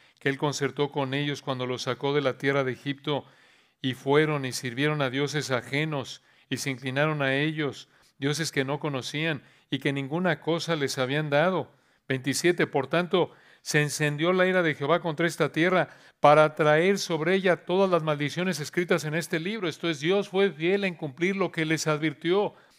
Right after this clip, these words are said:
Ellos, aquí están advirtiendo, pecaron y por eso Dios les cumplió todas las maldiciones que vimos, por ejemplo, en el capítulo veintiocho de Deuteronomio.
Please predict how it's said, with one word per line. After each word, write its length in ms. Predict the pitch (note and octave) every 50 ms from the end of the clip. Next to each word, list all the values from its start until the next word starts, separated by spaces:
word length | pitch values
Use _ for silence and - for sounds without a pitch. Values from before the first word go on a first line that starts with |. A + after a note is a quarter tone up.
| _ _ _ -
Ellos, 600 | C#3+ D3 F3 G3 G3+ A3 A3 G#3+ G3+ G#3 - _ _ _ _ _ _ _ _ _ _ _
aquí 280 | - A#2+ A#2 - D#3+ D#3
están 260 | D3+ - - D#3 D3+
advirtiendo, 640 | D3 C#3+ C#3 C3+ B2 - D#3 E3 E3+ D#3+ C3+ - - _ _ _ _ _ _ _ _ _ _ -
pecaron 720 | - C#3 C3+ C3+ D#3+ E3 F3+ G#3 A3 A3+ A#3 A#3+ A#3+ A3+ - _ _ _ -
y 100 | C#3 C3+
por 220 | A#2+ D#3 D#3 F3
eso 260 | F#3+ D#3+ - F3+ E3
Dios 260 | D3+ D3+ E3+ F#3+ G3+ G3+
les 200 | G#3 F#3+ - -
cumplió 500 | - D#3+ D3 B2+ - E3 F3+ F#3+ F#3+ F#3
todas 400 | - - - F3 G3 A3 A3 G#3
las 160 | F#3 E3+ D#3+
maldiciones 720 | D#3 D#3+ D#3+ D#3 D#3 C#3+ - - E3+ F3 F3 F3+ E3+ -
que 120 | - D3+ C#3
vimos, 260 | C#3 C#3+ C#3 B2+ -
por 160 | - C3+ B2+
ejemplo, 340 | A2 A#2+ D3+ C#3+ C#3 C#3+ C#3+
en 80 | C#3
el 140 | C3 A#2+ G#2 _ _ _ _ _
capítulo 460 | - - B2 - D3+ C#3+ D3 C#3 C3 B2
veintiocho 460 | B2 A#2 - - C#3 C#3+ - - C#3
de 60 | C3
Deuteronomio. 680 | B2+ A#2+ - C3+ B2+ B2 B2+ C#3 D3 D3+ D#3+ E3 D#3